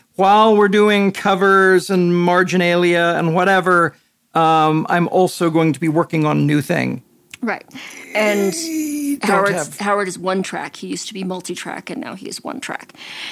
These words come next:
Speaker 2: And which, you know, uh, I could delve into twenty or thirty minutes just talking about my own career positioning that I am attempting to do,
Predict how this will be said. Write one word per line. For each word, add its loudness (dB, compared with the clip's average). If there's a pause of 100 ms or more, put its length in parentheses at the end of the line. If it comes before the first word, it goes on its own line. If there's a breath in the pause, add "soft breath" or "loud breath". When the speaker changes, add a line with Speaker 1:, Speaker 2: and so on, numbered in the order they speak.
(320 loud breath)
Speaker 2:
And 0
which, -2
you 2
know, 0 (360)
uh, -2 (1120)
I 0
could -6
delve 0
into -4 (200)
twenty 0
or -2
thirty -2
minutes -2
just -4
talking -4
about -6 (140)
my -2
own 0
career -2
positioning -4
that -6
I -6
am -6
attempting -8
to -8
do, -6